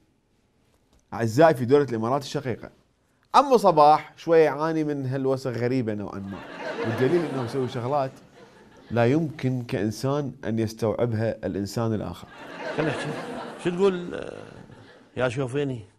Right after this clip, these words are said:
Speaker 2: راح يردون وزارة الخارجية لو لا؟ أنا بيني وبينك أول شيء أهنيك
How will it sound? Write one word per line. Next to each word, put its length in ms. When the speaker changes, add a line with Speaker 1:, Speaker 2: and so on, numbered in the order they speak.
Speaker 2:
راح 180
يردون 420
وزارة 280
الخارجية 380
لو 100
لا؟ 160
أنا 200
بيني 200
وبينك 360
أول 220
شيء 180
أهنيك 520